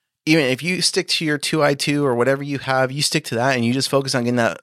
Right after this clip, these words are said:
that Focusrite, uh, that, uh, FabFilter bundle, that is going to grow with you the rest of your career. When they drop new versions, you just get updated.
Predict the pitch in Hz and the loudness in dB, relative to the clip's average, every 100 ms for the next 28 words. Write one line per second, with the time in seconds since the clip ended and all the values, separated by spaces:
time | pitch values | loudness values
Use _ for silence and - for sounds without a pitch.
0 | - 107 90 123 135 131 143 - 139 110 | 0 0 2 0 0 0 -2 -2 0 2
1 | 98 - 98 95 92 90 - 117 147 147 | 0 0 0 2 2 0 0 0 0 -2
2 | 151 156 175 175 - - - - _ _ | 0 2 0 -2 -14 -18 -20 -20 _ _
3 | _ _ _ - 107 151 180 170 143 147 | _ _ _ -10 -2 0 0 -4 -2 -2
4 | 135 113 110 117 123 117 110 101 87 87 | -2 -8 -4 2 4 2 -2 -6 -6 -8
5 | - 104 107 120 113 101 113 101 87 95 | -6 0 0 2 -2 -2 0 2 2 0
6 | 98 95 117 117 110 123 139 147 123 113 | -2 2 2 0 -2 0 0 0 0 0
7 | 113 - 107 107 135 131 | -2 0 0 0 2 0